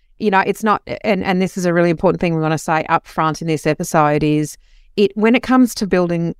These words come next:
wealth creation or your, or your own wealth, we're, we're not the financial advisors. This is not our, our gig. Um, and you need to go and get your own independent advice 'cause everyone's got different goals, risk profiles, everyone's situation is different. But,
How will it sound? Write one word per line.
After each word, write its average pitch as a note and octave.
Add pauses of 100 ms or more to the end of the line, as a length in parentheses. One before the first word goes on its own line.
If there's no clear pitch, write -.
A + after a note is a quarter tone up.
wealth E3+ (200)
creation E3
or D#3+
your, F3
or F3+
your F3
own D#3
wealth, D#3
we're, G3+
we're G#3
not G3+
the F3+
financial D#3
advisors. D3+
This F3
is F#3
not F3
our, D#3
our D3+
gig. D#3+ (380)
Um, D#3
and E3
you E3+
need F3
to F3 (120)
go F3+
and D#3+
get D#3+
your E3+
own E3
independent E3
advice D3+
'cause G3+
everyone's A#3
got F3
different E3
goals, E3
risk E3
profiles, D#3+
everyone's G#3+
situation F3
is D3+
different. - (400)
But, -